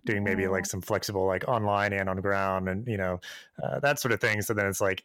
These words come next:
Speaker 1: yeah, there's still all these international students who obviously, like, institutions love to have, and, you know, they add so much to the university community and for research and, like, all those sort of things and doing jobs on campus and,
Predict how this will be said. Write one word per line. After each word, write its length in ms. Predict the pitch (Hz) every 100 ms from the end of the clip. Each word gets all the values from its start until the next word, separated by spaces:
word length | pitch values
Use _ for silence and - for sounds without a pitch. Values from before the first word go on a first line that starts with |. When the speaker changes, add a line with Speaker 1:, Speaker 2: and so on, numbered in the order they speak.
| -
Speaker 1:
yeah, 200 | 185 170
there's 180 | 147 131
still 220 | 175 170
all 220 | 156 160
these 160 | 165 139
international 500 | 151 156 156 147 113
students 400 | 123 107 107 -
who 120 | 120
obviously, 280 | 131 135 147
like, 140 | 120
institutions 580 | 135 123 135 127 120 110
love 140 | 113 127
to 80 |
have, 260 | 113 113 113
and, 260 | 110 110 131
you 120 | 110
know, 180 | 104 143
they 180 | 151 139
add 180 | 117 113
so 140 | 127
much 220 | 113 -
to 60 | 117
the 80 | 104
university 500 | 104 101 - 101 95
community 500 | 120 139 127 120 107
and 220 | 98 92 - - -
for 120 | 98
research 440 | 147 180 147 127
and, 180 | 110 101
like, 260 | 127 117 151
all 100 | 170
those 160 | 156
sort 140 | - 117
of 60 |
things 300 | - 110 107
and 80 | 104
doing 200 | 107 101
jobs 420 | 113 151 135 131 -
on 220 | 139 123
campus 480 | 120 117 113 101 107
and, 220 | 95